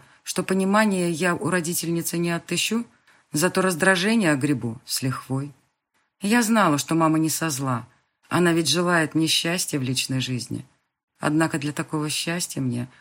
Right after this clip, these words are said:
по-видимому, потребуется забыть Антона окончательно и бесповоротно.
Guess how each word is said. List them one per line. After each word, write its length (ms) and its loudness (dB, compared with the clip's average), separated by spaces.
по-видимому, 680 -2
потребуется 680 -4
забыть 360 -6
Антона 480 -2
окончательно 800 -6
и 60 -4
бесповоротно. 840 -6